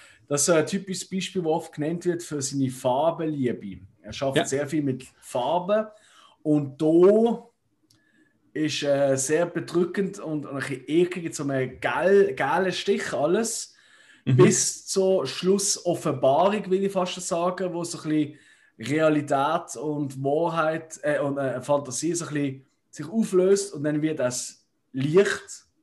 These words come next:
Speaker 1: natürlich.
Speaker 2: Ja.
Speaker 1: Äh, ist recht crazy. Ähm, ich will gar nicht viel verraten, einfach etwas, Leute,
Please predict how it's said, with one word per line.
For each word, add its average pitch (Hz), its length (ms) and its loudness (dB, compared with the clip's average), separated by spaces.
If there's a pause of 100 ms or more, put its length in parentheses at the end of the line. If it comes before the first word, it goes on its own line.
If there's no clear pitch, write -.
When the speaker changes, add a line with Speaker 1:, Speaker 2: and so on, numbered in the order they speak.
(160)
Speaker 1:
natürlich. 160 600 0 (880)
Speaker 2:
Ja. - 120 4 (760)
Speaker 1:
Äh, 135 260 6
ist 131 100 0
recht 151 260 -2
crazy. 160 540 0 (600)
Ähm, 156 680 4
ich 147 120 -2
will 214 80 6
gar 277 180 8
nicht 311 100 0
viel 277 140 2
verraten, 214 380 2
einfach 202 340 2
etwas, 196 580 0
Leute, 240 300 2